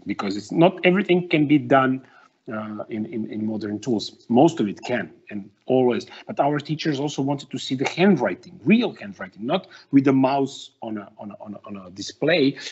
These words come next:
but on a piece of paper. So how can you scan that? And how can you do this kind of things? And the problem is,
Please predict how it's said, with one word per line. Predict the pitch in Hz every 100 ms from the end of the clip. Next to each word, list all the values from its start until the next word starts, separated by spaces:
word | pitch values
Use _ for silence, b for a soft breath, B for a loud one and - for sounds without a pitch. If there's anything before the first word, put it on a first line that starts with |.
| B
but | 113 107
on | 110
a |
piece | - 143 -
of | -
paper. | 170 92 -
So | - -
how | - 127
can | 127 123
you |
scan | 120 - 127 107
that? | - _
And | -
how | - 143
can | 135 147
you | 143
do | 135 131
this | 123
kind | - 117
of | 117
things? | - 123 101 B B B B
And | 120
the | 117
problem | 165 185 160
is, | 131